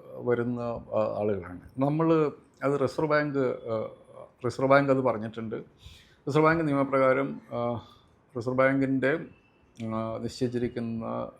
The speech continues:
പലിശയുടെ രണ്ട് ശതമാനത്തിൽ കൂടുതൽ കൊടുക്കാൻ വേണ്ടി പാടില്ല എന്നുള്ളതാണ് റിസർവ് ബാങ്ക് നിയമം.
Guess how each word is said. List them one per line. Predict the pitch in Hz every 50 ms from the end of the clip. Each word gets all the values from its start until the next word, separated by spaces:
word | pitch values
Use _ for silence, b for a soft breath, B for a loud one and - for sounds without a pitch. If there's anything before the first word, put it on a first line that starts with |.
| - - - - -
പലിശയുടെ | 107 107 107 - - 110 107 107 101 107 - - - - - 113
രണ്ട് | 117 131 131 127
ശതമാനത്തിൽ | - 127 117 120 120 113 113 113 107 - 117 110
കൂടുതൽ | - - 107 107 107 107 110 113
കൊടുക്കാൻ | 110 - 107 104 101 101 113 107
വേണ്ടി | 110 113 110 107
പാടില്ല | - 104 101 107 104 101 101
എന്നുള്ളതാണ് | 101 101 107 104 104 110 117 - -
റിസർവ് | 107 107 110 107
ബാങ്ക് | 104 110 110 101
നിയമം. | 101 101 98 95